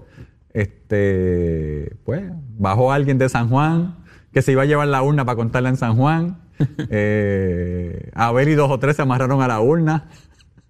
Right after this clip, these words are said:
<laughs> Recuerdo eso como hoy. El que, el que sabe, sabe. Y se contaron los votos y Abel Nazario salió presidente de la, de, de la juventud en ese momento, así que yo soy de esa juventud.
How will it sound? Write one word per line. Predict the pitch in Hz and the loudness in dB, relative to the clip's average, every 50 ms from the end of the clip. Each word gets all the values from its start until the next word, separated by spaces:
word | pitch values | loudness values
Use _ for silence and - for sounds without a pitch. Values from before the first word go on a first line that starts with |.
| _ | _
<laughs> | 175 165 - - - - - - | -4 -2 -2 -4 -8 -16 -6 0
Recuerdo | 131 131 123 110 131 143 170 185 | 2 2 2 4 2 2 2 0
eso | 196 185 196 170 | 0 0 0 0
como | 156 135 120 117 | 0 0 2 2
hoy. | 123 123 123 - - - - - - - | 0 0 -2 -4 -8 -12 -14 -14 -10 -4
El | - 135 | -2 0
que, | - 160 | 0 0
el | - 156 147 | 0 0 2
que | - 170 165 | 2 2 2
sabe, | - 208 214 202 180 | 2 2 2 2 2
sabe. | - - 147 135 123 107 92 - - - - - - | 2 2 0 0 0 -2 -4 -6 -12 -20 -16 -2 0
Y | 131 | 2
se | 110 131 | 4 4
contaron | 113 120 113 127 120 135 | 4 2 2 0 0 2
los | 147 147 135 | 2 2 2
votos | 156 185 - 208 | 0 0 0 0
y | 180 | 0
Abel | 135 120 113 | 0 0 0
Nazario | 107 98 - 117 123 | 0 0 -2 -2 -2
salió | 123 - 120 117 107 | -2 -2 -2 0 0
presidente | 117 110 - - 101 98 95 - 98 | -2 -2 0 0 0 0 0 0 0
de | 95 95 | 0 0
la, | 90 85 82 - - - - _ _ _ _ _ _ _ | -2 -2 -4 -8 -12 -16 -20 _ _ _ _ _ _ _
de, | - - 85 - - | -10 -10 -10 -10 -10
de | 101 87 | -10 -6
la | 85 87 | -4 -2
juventud | 90 92 90 - 95 | -2 -2 -2 -2 -2
en | 92 95 | -4 -2
ese | 92 120 | 0 0
momento, | 117 123 160 170 - | 0 0 0 0 0
así | 113 120 131 | -2 0 0
que | 127 | 2
yo | 110 101 | 0 2
soy | - 127 | 2 2
de | 120 | 2
esa | 110 - 113 | 2 0 0
juventud. | 107 101 90 80 78 78 | -2 -2 -2 -2 -6 -10